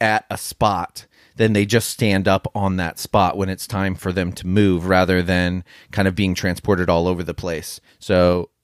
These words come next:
it, it was a very interesting game. It definitely takes plays to see how things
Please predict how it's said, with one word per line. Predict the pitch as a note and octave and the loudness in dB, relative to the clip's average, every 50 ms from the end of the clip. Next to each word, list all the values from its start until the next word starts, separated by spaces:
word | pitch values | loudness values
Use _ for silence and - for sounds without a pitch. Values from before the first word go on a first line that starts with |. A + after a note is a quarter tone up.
| _ _ _ | _ _ _
it, | - B2 B2+ B2 _ _ - | -6 -6 -6 -6 _ _ 0
it | D3 D#3 | 2 4
was | F3 F3 C#3+ | 4 4 4
a | D3 | 4
very | A#2+ A#2+ C#3 C#3 C3+ C3+ | 4 6 6 6 6 4
interesting | C3+ A#2 A#2+ B2+ A#2+ - A#2+ A2 | 2 -2 -2 -2 -2 -2 -2 0
game. | G2+ A2 G#2+ G#2+ A2 A2 - | 2 2 2 2 0 -2 -4
It | A#2+ A2+ G2 G2 | -6 -8 -6 0
definitely | - C3 A#2 A#2 B2 C3+ B2 A#2 A2+ G#2 | 2 2 2 2 2 0 -2 0 -2 -4
takes | - - A#2 G2+ F#2+ - | -4 -4 -6 -6 -6 -8
plays | - - - A2+ G#2 G#2 G#2 G#2 G#2+ - | -14 -8 -4 0 0 0 0 0 -4 -6
to | - G#2 | -10 -12
see | F#2 - - A2 G#2+ | -10 -6 -4 -4 -2
how | G2 G#2+ G2 F#2+ | 0 2 2 0
things | - - A2 G#2 G2+ G2+ G2 G2 - - - | 2 0 0 0 0 -2 -4 -4 -6 -10 -16